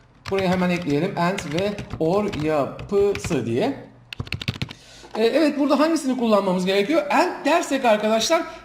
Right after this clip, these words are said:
iki koşulda doğru olursa gerçekleşecektir. Ama ben burada iki koşul doğru olmasına bakmayacağım. Çünkü finali eğer altmışın altındaysa ortalamasını almama gerek yok.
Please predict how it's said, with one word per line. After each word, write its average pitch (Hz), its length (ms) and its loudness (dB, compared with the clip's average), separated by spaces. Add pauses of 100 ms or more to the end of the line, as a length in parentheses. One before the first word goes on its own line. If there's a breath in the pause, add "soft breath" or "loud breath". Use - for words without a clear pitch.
(120)
iki 220 260 0
koşulda 320 560 0
doğru 254 320 6
olursa 247 840 2 (220)
gerçekleşecektir. 131 1080 -2 (260 loud breath)
Ama 208 200 2
ben 254 220 2
burada 285 180 2
iki 254 220 -4
koşul 262 340 0
doğru 240 260 2
olmasına 240 560 2
bakmayacağım. 247 460 0
Çünkü 240 220 -2
finali 196 340 2
eğer 269 400 2
altmışın 156 420 0
altındaysa 262 600 2
ortalamasını 247 680 0
almama 262 280 2
gerek 269 320 0
yok. 175 280 0